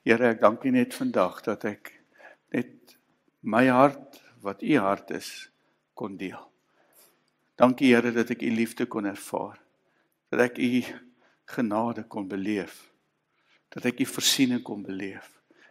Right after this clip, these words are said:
En vandag bid ek dit oor my boeties en sissies. Ek bid net, Here, dat U vandag by elkeen van hulle sal stil staan.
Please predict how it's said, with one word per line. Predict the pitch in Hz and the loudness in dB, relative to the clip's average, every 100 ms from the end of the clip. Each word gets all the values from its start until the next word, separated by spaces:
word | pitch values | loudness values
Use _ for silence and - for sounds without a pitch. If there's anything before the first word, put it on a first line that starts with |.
| _ _ _ | _ _ _
En | - | -4
vandag | 123 127 135 131 | 4 8 6 6
bid | 123 120 | 4 4
ek | 123 | 0
dit | 110 - | -2 -4
oor | 117 107 | -4 -2
my | 104 | -2
boeties | 110 107 117 - | -2 -6 -6 -6
en | 107 | -6
sissies. | - - - - - - _ _ _ _ _ | -8 -6 -8 -8 -16 -20 _ _ _ _ _
Ek | - - | -8 -4
bid | - 139 | 2 2
net, | 127 120 | 2 2
Here, | 123 110 113 | 4 4 2
dat | 110 107 | 2 -2
U | 123 117 | -4 -4
vandag | - 123 110 101 - - | -6 -2 2 0 -2 -14
by | - | -8
elkeen | - 107 113 - 120 | 2 2 2 -4 -4
van | 135 | -2
hulle | 120 120 | -2 0
sal | - 127 | -2 -2
stil | - - 123 | -4 -4 -4
staan. | - - 139 | -2 -6 -8